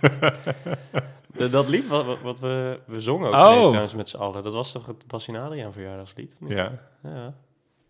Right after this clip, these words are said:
Speaker 1: Ik dacht, dat zijn vrienden van hem. Die kwamen even langs.
Speaker 2: Ja.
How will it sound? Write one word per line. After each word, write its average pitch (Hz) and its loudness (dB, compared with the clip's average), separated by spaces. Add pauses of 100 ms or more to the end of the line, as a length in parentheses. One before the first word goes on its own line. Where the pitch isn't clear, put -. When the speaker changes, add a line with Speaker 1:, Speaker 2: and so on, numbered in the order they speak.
(480)
Speaker 1:
Ik 107 -16
dacht, 104 -18
dat 104 -16
zijn 101 -12
vrienden 113 -10
van 117 -10
hem. 101 -16 (960)
Die 107 -12
kwamen 104 -12
even - -18
langs. 110 0
Speaker 2:
Ja. 120 8